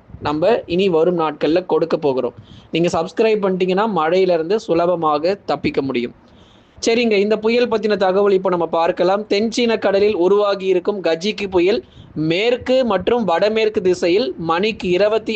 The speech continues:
ஐந்து கிலோமீட்டர் வேகத்துல நகர்ந்து கொண்டிருக்கு. அப்போ இந்த புயல் எங்க உருவாகி இருக்கு அப்படின்னு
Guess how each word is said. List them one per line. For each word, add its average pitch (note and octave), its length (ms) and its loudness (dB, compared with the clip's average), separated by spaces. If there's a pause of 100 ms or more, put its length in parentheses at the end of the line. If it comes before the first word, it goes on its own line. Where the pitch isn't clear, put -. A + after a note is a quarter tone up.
(140)
ஐந்து G#3+ 360 0
கிலோமீட்டர் F#3 560 0
வேகத்துல E3 420 0
நகர்ந்து E3+ 460 -2
கொண்டிருக்கு. D3 440 0 (800)
அப்போ - 220 -2
இந்த A3 140 0
புயல் A3+ 340 0
எங்க G#3 340 -2
உருவாகி G3 520 2
இருக்கு E3+ 280 -2 (520)
அப்படின்னு D#3+ 420 0